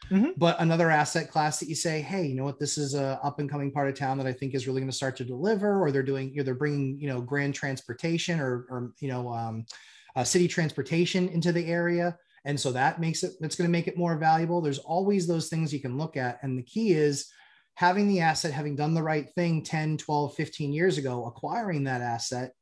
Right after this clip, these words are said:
Speaker 2: Now that asset is this asset that is extremely loaded with dollars that can be pulled from, a ton of equity
Speaker 1: Mm-hmm.
Speaker 2: sitting in that property. And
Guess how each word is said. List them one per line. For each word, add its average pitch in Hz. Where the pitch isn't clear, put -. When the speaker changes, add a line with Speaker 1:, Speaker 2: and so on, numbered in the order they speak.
Speaker 2:
Now 151
that 156
asset 147
is 135
this 131
asset 143
that 135
is 127
extremely 165
loaded 135
with 143
dollars 143
that 135
can 139
be 123
pulled 170
from, 90
a 127
ton 185
of 139
equity 147
Speaker 1:
Mm-hmm. 190
Speaker 2:
sitting 143
in 135
that 120
property. 135
And 143